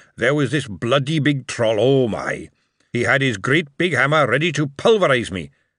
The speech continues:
That was not to say that my axe wasn't about to take his bloody knees off at the same time, but the voices were so loud that everybody stopped and looked around, and he looked at me, and I looked at him, and he said,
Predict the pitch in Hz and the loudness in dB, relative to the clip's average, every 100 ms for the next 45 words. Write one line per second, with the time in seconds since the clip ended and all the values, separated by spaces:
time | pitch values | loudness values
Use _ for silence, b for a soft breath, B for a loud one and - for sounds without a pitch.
0 | _ _ _ - 110 123 98 110 147 - | _ _ _ -8 -6 -6 -4 -2 -4 -4
1 | 170 - 120 135 104 120 - 127 - - | -6 -2 -2 -2 -4 -4 -2 -4 -4 -4
2 | 113 135 113 101 127 120 - 120 131 104 | -4 -2 -2 -2 -4 -6 -6 -4 -4 -6
3 | 90 110 113 113 113 110 98 131 139 120 | -4 -4 -2 -4 -4 -2 -4 -4 -6 -6
4 | 113 107 92 82 110 139 B B B 110 | -6 -6 -6 -4 -4 -4 B B B -4
5 | 123 101 135 180 202 139 175 - 139 110 | -2 0 2 2 0 -2 0 0 0 0
6 | 80 117 143 b b - - - 113 147 | -2 0 -2 b b -14 -4 -2 0 0
7 | 147 135 143 - - 127 139 - - _ | 2 0 -2 -4 -4 -6 -6 -12 -16 _
8 | _ - 113 92 139 175 90 95 160 139 | _ -6 -4 -4 -2 -2 -2 -2 -2 -4
9 | - _ _ _ - 113 123 151 170 202 | -8 _ _ _ -6 -2 0 0 0 -2
10 | - 98 151 202 165 - 101 113 170 160 | -4 -6 -4 -2 -4 -6 -2 0 2 0
11 | 180 143 117 175 143 - 139 156 156 151 | -2 -4 -2 -2 -6 -4 -4 0 0 -2